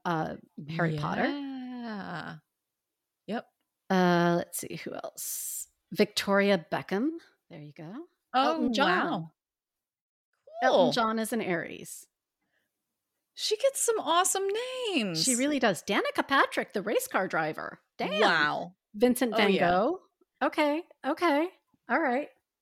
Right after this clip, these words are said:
Speaker 1: Fine.
Speaker 2: Yeah.
Speaker 1: Fine.
Speaker 2: Okay.
Speaker 1: All
Speaker 2: Th-,
Speaker 1: right.
Speaker 2: this is the competitiveness. <laughs> This is what's, that's what's
Speaker 1: Possibly.
Speaker 2: happening. Yep. We're seeing examples of the competitiveness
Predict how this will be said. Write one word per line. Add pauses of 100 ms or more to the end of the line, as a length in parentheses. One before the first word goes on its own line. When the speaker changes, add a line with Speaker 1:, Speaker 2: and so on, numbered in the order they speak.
(500)
Speaker 1:
Fine.
Speaker 2:
Yeah.
Speaker 1:
Fine.
Speaker 2:
Okay. (840)
Speaker 1:
All
Speaker 2:
Th-,
Speaker 1:
right.
Speaker 2:
this
is
the
competitiveness. (420)
<laughs> (1300)
This
is (100)
what's, (580)
that's
what's (200)
Speaker 1:
Possibly.
Speaker 2:
happening. (520)
Yep. (140)
We're
seeing
examples
of
the
competitiveness